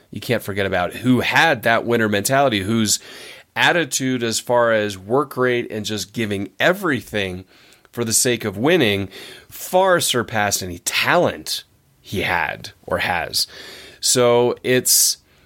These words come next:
and, and I think they thought maybe they found it in a, in a Rode or a Castro. Now, obviously, Rode is hampered with injuries. Castro is hampered by the fact that he's so inconsistent. And Ro-, and, and Castro doesn't have that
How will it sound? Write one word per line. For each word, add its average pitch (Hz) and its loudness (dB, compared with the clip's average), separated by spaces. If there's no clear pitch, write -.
and, 127 2
and 139 4
I 139 4
think 190 -2
they 156 2
thought 143 2
maybe 139 2
they 131 2
found 117 0
it 117 -4
in 107 -2
a, 110 0
in 104 -8
a 107 0
Rode 110 2
or 104 2
a 104 -8
Castro. 120 -2
Now, 107 0
obviously, 113 0
Rode 107 0
is 98 -8
hampered 110 -4
with 101 -6
injuries. 123 -2
Castro 113 0
is 104 0
hampered 107 0
by 104 2
the 98 -4
fact 101 -2
that 101 -6
he's 95 -4
so 101 0
inconsistent. 98 2
And 135 4
Ro-, 139 2
and, 123 0
and 117 -2
Castro 143 0
doesn't 117 -2
have 113 -2
that 101 -2